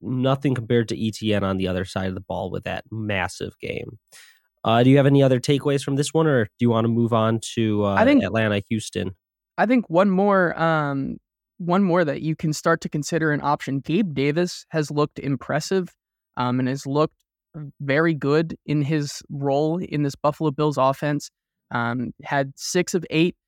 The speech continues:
Speaker 2: for a hundred and a touchdown this past week.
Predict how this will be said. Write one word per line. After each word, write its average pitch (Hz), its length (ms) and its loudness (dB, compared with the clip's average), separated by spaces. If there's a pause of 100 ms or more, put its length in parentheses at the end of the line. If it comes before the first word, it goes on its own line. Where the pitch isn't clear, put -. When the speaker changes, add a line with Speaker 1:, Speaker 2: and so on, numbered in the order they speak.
(200)
Speaker 2:
for 147 120 -2
a 131 80 4
hundred 160 600 0
and 139 500 -2
a 139 80 -4
touchdown 156 720 0
this 147 160 -2
past 156 340 2
week. 156 260 0